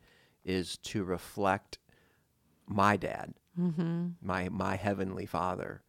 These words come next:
Speaker 1: so that she gets a s-, just another, it's just another little drip into be like,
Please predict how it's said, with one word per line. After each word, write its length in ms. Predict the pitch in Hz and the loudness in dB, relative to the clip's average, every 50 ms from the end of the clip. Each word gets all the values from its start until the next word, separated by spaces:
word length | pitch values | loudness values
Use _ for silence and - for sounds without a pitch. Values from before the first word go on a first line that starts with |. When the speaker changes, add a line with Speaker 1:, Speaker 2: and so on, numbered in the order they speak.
| _ _ _ _ _ _ | _ _ _ _ _ _
Speaker 1:
so 220 | - - 113 104 | -4 0 0 2
that 220 | 95 95 90 - | 2 2 0 0
she 280 | - - - - 113 113 | -2 -4 0 2 0 2
gets 280 | 104 107 101 - - 95 | 4 2 0 2 -2 -4
a 20 | |
s-, 320 | 92 - - - - - - - | -4 -4 -4 -6 -8 -10 -10 -2
just 260 | - 143 131 - - | 0 0 0 0 -2
another, 360 | 104 104 101 104 113 117 120 | -2 0 2 2 2 2 2
it's 160 | - 98 98 - | 0 0 -2 -2
just 180 | 117 104 - | -2 -2 -2
another 280 | 101 101 104 107 113 120 | -2 0 0 2 2 4
little 200 | 113 113 117 117 | 4 4 2 2
drip 480 | 107 101 101 101 110 104 95 87 - - | 0 0 -2 0 2 2 0 0 -4 -6
into 240 | 95 95 90 - 92 | -6 -6 -6 -8 -8
be 140 | 92 92 | -8 -6
like, 300 | 95 90 - 87 - - | -6 -6 -6 -8 -10 -16